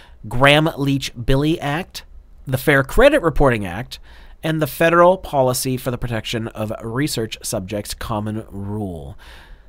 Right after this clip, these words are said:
All right, so besides these, other specific regulations, such as the Family Educational Rights and Privacy Act, coppa, and at the F C C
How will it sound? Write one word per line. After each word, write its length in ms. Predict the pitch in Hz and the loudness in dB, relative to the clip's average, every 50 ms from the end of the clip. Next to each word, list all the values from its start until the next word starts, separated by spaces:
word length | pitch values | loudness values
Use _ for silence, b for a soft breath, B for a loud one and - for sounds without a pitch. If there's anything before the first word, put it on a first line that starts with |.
| B B - - - - | B B -20 -20 -6 2
All 100 | 240 254 | 6 8
right, 260 | 233 196 160 139 135 | 10 10 10 8 4
so 300 | - - 208 180 127 120 | 2 4 6 6 6 6
besides 400 | 127 135 147 - 254 269 262 214 | 4 0 4 6 8 8 8 6
these, 260 | - 269 254 226 165 | 6 2 2 4 6
other 140 | 170 180 202 | 6 6 4
specific 400 | - - 196 - - 175 180 160 | 2 0 -2 0 0 0 -2 0
regulations, 720 | 151 151 143 135 127 127 123 123 - - 127 120 117 117 - | 0 0 2 2 0 0 -2 -2 -2 -4 -4 -4 -6 -6 -6
such 240 | - 127 113 - | -4 -4 -2 -2
as 320 | 127 117 117 113 113 - - | 0 0 0 0 -2 -4 -8
the 460 | - - 113 110 110 107 107 104 104 B B B B B | -6 -6 -6 -4 -4 -4 -4 -6 -6 B B B B B
Family 400 | - 151 147 147 147 147 147 110 | 4 6 6 6 6 2 0 -2
Educational 760 | 143 131 139 131 - - 151 147 143 139 - 143 131 123 117 | -4 -4 -4 -6 -6 -6 -4 -4 -4 -4 -4 -4 -2 -2 0
Rights 240 | 120 123 120 123 | 0 0 -2 -2
and 100 | - 104 | -6 -4
Privacy 380 | - 160 160 160 151 - 160 147 | -2 0 0 0 -2 -4 -2 -2
Act, 320 | 147 147 139 - - - | 0 -2 -2 -4 -8 -14
coppa, 400 | - - 170 170 165 - 175 175 - | -8 -4 -2 -2 0 0 -2 -2 -2
and 160 | - 135 113 | -4 -4 -4
at 180 | 90 120 117 - | -4 -6 -4 -4
the 100 | 127 117 | -4 -4
F 80 | 117 | -4
C 100 | - 123 | -4 -8
C 320 | 113 - - 120 117 110 | -8 -8 -6 -6 -6 -6